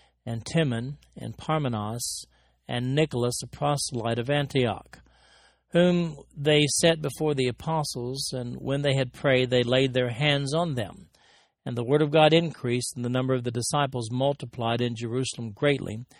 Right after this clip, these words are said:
and a great company of the priests were obedient to the faith. Now, while it doesn't specifically say so here,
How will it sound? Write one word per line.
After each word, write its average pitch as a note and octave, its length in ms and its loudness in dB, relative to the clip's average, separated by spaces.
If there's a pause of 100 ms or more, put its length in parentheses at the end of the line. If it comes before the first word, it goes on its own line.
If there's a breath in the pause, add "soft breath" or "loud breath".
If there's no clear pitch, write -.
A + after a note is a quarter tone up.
(340 soft breath)
and B2+ 80 -4
a B2 60 -2
great D3 240 2
company D3+ 400 0
of C3 80 0
the B2 100 -4
priests D3+ 400 -2
were C3 120 -2
obedient C3 520 0
to C#3+ 80 -8
the D3+ 160 -4
faith. F#3 360 0 (1120 soft breath)
Now, G3 180 6
while A#3 260 6
it G#3+ 80 0
doesn't G3+ 320 2
specifically D#3+ 600 0
say F3+ 280 2
so A#2 180 -4
here, A2+ 280 -2